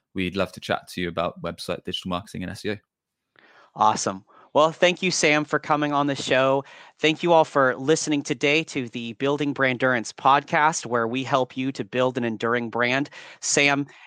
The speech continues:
Speaker 2: it was fantastic having you. I hope you all had a good time listening to this,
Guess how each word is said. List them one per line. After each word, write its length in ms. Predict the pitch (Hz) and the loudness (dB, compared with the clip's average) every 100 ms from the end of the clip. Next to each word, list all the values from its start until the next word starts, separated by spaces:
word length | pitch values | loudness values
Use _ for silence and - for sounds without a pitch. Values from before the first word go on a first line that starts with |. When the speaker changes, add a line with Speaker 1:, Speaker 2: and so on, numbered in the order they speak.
| - | -4
Speaker 2:
it 60 | 131 | -2
was 160 | 117 | 0
fantastic 640 | - 120 117 147 151 - 147 | 0 0 0 0 0 -2 0
having 280 | 143 139 | 0 0
you. 100 | 143 | 0
I 120 | 135 123 | 2 0
hope 200 | 139 131 | -2 -2
you 140 | 131 | 0
all 120 | 123 | 0
had 140 | 123 120 | 2 0
a 60 | |
good 220 | 110 135 | -2 -6
time 260 | - 135 131 | -2 0 0
listening 360 | 135 - 135 120 | -2 -4 -6 -2
to 40 | |
this, 240 | 135 143 | -2 -2